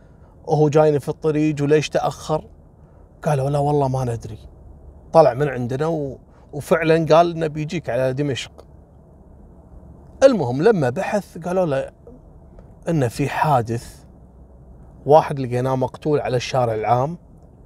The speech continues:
وموجود فيه سيارته، وفي طلقة اخترقت الزجاج الأمامي للسيارة وأصابته في الرأس. زعل عليه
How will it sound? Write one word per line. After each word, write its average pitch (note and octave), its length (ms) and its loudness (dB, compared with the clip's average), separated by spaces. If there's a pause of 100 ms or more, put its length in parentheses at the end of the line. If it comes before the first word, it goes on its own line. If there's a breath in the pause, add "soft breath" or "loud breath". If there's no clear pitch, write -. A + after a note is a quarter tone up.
(420 soft breath)
وموجود B2 800 0
فيه D3 160 -4
سيارته، C3 760 -2 (600 soft breath)
وفي D#3+ 400 -2
طلقة F#3 640 0 (280)
اخترقت D3+ 600 0
الزجاج C3+ 640 -6
الأمامي B2+ 540 -2
للسيارة A#2+ 760 0 (560 soft breath)
وأصابته D#3+ 720 0
في - 80 -4
الرأس. - 680 -6 (1800 soft breath)
زعل C3 640 0
عليه B2 840 -4